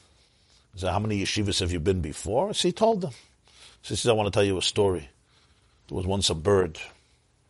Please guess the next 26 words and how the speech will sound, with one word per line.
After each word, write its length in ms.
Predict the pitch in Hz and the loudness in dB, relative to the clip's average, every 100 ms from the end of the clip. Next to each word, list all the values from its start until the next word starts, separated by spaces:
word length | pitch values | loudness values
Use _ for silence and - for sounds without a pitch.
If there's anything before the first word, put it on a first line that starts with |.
| _ - _ _ _ _ | _ -20 _ _ _ _
and 100 | 95 | -8
the 80 | 90 | -6
bird 260 | 90 110 104 | 2 2 4
made 220 | 107 110 | 2 2
a 60 | 110 | 2
nest 640 | 117 110 - - - - _ _ _ _ _ | 2 2 0 -2 -6 -14 _ _ _ _ _
for 140 | - 101 | -4 -2
itself 400 | - 98 101 101 | 0 0 0 0
and 140 | 92 | 0
went 200 | 101 101 | 0 0
to 60 | 92 | -2
the 120 | 90 | -4
nest, 500 | 90 95 101 - - | -2 0 0 -2 -4
and 80 | 85 | -10
the 80 | 87 | -8
bird 240 | 92 92 | -8 -8
says, 320 | - - - - - - | -10 -10 -12 -12 -12 -10
'It 100 | - | -2
smells 640 | - - 101 95 90 82 | 0 0 -2 0 -2 -2
horrible. 680 | - - 87 82 78 76 - _ _ _ | -6 -2 -2 -2 -4 -10 -14 _ _ _
I'm 120 | - 87 | -12 -6
going 180 | 92 90 | -6 -4
to 140 | 90 | -6
a 40 | |
new 180 | 87 92 | -4 -4
nest.' 480 | 80 67 - - - | -6 -8 -10 -12 -18